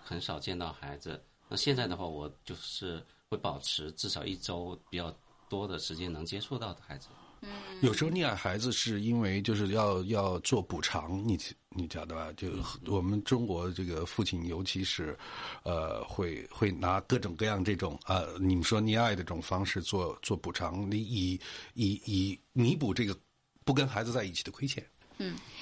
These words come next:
Speaker 2: 你们说说哈，咱们都说溺爱，都觉得不好。嗯，大家要不要说说，你们三个爸爸来讲讲哈，这个溺爱有哪些不好，会造成什么后果？来，小刚哥，他那沉思呢。
Speaker 3: 讲故事。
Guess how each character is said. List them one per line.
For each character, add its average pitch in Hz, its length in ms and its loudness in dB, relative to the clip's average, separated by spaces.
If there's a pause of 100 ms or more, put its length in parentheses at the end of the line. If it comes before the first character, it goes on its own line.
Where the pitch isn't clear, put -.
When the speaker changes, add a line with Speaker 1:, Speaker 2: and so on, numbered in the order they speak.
Speaker 2:
你 185 160 8
们 214 260 6
说 285 320 4
说 214 220 2
哈， - 340 -8 (360)
咱 208 120 4
们 254 100 8
都 269 140 10
说 247 240 8
溺 240 260 12
爱， 196 260 2 (100)
都 220 100 0
觉 208 160 0
得 208 80 0
不 226 180 4
好。 233 480 -2 (140)
嗯， 214 300 6
大 285 160 8
家 320 160 10
要 302 120 8
不 277 60 8
要 262 160 12
说 247 300 10
说， 196 220 6
你 175 120 6
们 165 100 4
三 254 200 8
个 254 80 6
爸 233 180 10
爸 - 140 0
来 - 160 -2
讲 - 280 -4
讲 190 240 -4
哈， 190 240 -4 (440)
这 285 100 6
个 247 60 10
溺 285 280 12
爱 180 160 6
有 170 140 6
哪 208 160 8 (160)
些 247 320 6
不 202 220 6
好， - 340 -6 (240)
会 226 140 6
造 233 180 8
成 214 160 4
什 - 160 4
么 208 100 0
后 208 300 4
果？ - 340 -4 (520)
来， 185 200 4
小 156 180 4
刚 202 200 4
哥， 208 240 2 (720)
他 - 140 -2
那 190 140 4
沉 - 280 0
思 190 260 0
呢。 180 240 4
Speaker 3:
讲 - 160 6
故 165 140 6
事。 170 160 2